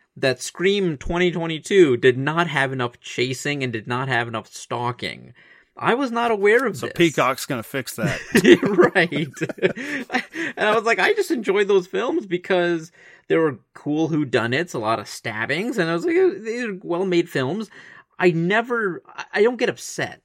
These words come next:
Speaker 1: when I don't get enough stalking in, in a film, and that's what a lot of this film, uh, was. Also, you mentioned the grocery stores. I had to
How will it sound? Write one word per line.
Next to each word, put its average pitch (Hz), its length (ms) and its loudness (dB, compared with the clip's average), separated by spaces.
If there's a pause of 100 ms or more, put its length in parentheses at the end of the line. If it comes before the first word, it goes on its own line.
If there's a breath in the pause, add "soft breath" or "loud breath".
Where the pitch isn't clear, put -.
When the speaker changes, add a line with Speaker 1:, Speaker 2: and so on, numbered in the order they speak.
(160)
Speaker 1:
when 117 680 -2
I 127 100 -4
don't 120 120 -2
get 123 120 2
enough 127 220 -4
stalking 107 1000 -8
in, 120 160 -4
in 117 160 -6
a 110 80 -6
film, 110 360 -8
and 143 140 -4
that's 202 180 -2
what 254 160 -8
a 170 60 -6
lot 170 220 -2
of 220 60 -6
this 202 120 -2
film, 196 300 -4 (680 soft breath)
uh, 160 360 -4
was. 170 500 -2 (920 soft breath)
Also, 277 300 0
you 196 180 -4
mentioned 330 480 -2
the 185 80 2
grocery 285 540 -4
stores. 156 280 -2
I 339 160 -4
had 415 240 -2
to 143 240 0